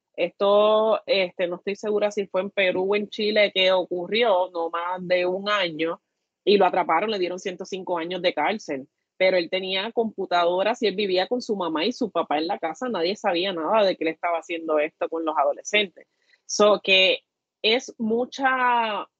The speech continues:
hay muchas maneras de, de sextortion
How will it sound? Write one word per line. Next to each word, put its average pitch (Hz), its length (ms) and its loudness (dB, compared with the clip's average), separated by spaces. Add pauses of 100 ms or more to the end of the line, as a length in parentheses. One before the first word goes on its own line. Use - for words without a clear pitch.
(100)
hay 220 120 -4
muchas 269 400 -6
maneras 226 540 -4
de, 175 1080 0 (260)
de 190 240 -2
sextortion 202 840 -2